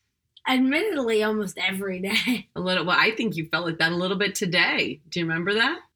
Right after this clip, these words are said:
Speaker 1: Maybe.
Speaker 2: Yeah, maybe. And you just were, I remember you, you were kind of frustrated and almost, like, just angry and sad. You were even sad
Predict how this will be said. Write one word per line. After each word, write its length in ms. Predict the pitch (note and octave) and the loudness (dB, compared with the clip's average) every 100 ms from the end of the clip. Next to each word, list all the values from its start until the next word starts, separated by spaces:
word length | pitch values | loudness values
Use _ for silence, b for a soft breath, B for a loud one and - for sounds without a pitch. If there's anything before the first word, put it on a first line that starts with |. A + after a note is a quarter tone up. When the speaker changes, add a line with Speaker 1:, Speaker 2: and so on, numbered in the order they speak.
| _ _ _ _ - | _ _ _ _ -10
Speaker 1:
Maybe. 580 | G#3 F3+ F3 E3 - _ _ - | -8 -8 -10 -16 -20 _ _ -6
Speaker 2:
Yeah, 420 | D#3 D3+ C#3+ C#3+ | -2 0 0 -2
maybe. 520 | C#3+ C3 B2 B2 B2+ - B B B B | -2 -4 -6 -8 -10 -16 B B B B
And 340 | F#3 F#3 F#3+ | 0 2 2
you 300 | F3 F#3+ F#3+ | 0 0 0
just 200 | F3+ F3 | 0 -2
were, 200 | E3+ D#3 | -2 -2
I 80 | E3 | 0
remember 360 | D#3+ D#3 D3+ D3+ | 0 0 0 -2
you, 120 | C#3 - | -6 -8
you 180 | C#3+ | -10
were 80 | C#3+ | -10
kind 180 | - D#3+ | -10 -10
of 80 | D3+ | -4
frustrated 640 | G#3+ G#3+ - G#3+ G#3 G3+ | -2 0 -2 -2 0 0
and 160 | E3+ - | -4 -4
almost, 580 | - D#4+ D4+ G#3 F#3+ - | -2 0 0 0 0 -2
like, 300 | D3 C#3 - - _ _ _ _ | -2 -6 -8 -20 _ _ _ _
just 380 | F3+ E3+ - - - | -4 -2 -2 -10 -8
angry 600 | G3 D4+ - - - E3+ - F3 | -4 -4 -4 -6 -6 -10 -8 -4
and 180 | F3 | -2
sad. 600 | - - F3+ D#3+ - - - _ | 0 2 2 0 -4 -12 -20 _
You 140 | - F3+ | -10 -8
were 80 | F#3 | -6
even 240 | D3+ D3+ | -6 -6
sad 400 | D3+ E3+ D#3 - | -6 -6 -6 -12